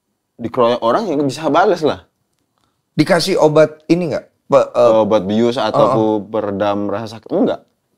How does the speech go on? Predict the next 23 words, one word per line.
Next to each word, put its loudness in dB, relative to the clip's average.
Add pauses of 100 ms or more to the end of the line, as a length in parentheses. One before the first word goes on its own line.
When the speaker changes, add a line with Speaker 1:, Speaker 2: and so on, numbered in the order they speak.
(160)
Speaker 2:
Enggak. -8 (100)
Speaker 1:
Tiba-tiba -2
aja 2
saya, -10 (420)
tukang 0
tato 0
saya 4
yang 2
ini -2 (300)
di 4
rumah 4
dulu 4
pernah -2
buat -2
studio -2
tato -6
juga. -8 (160)
Speaker 2:
Iya. -2
Speaker 1:
Sama -12
teman -8
gitu. -16 (640)
Singkat -14
cerita, -8